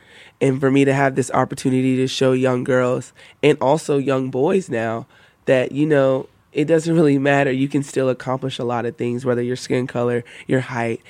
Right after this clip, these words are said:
anything, male or female. But I think it is harder.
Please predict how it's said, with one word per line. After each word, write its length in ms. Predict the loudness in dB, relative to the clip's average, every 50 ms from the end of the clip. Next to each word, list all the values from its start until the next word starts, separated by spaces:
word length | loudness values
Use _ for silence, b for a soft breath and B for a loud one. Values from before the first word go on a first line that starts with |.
| B B B _
anything, 480 | 0 2 2 0 -2 -4 -4 -6 -4 -4
male 200 | -2 -2 0 0
or 60 | -2
female. 540 | -2 -4 -2 -2 0 0 -2 -4 -6 -10 -16 B B B B B _
But 100 | 4 4
I 60 | 4 4
think 240 | 4 0 0 2
it 80 | 4 6
is 180 | 6 6 4 2
harder. 460 | 0 -2 0 2 2 0 0 -2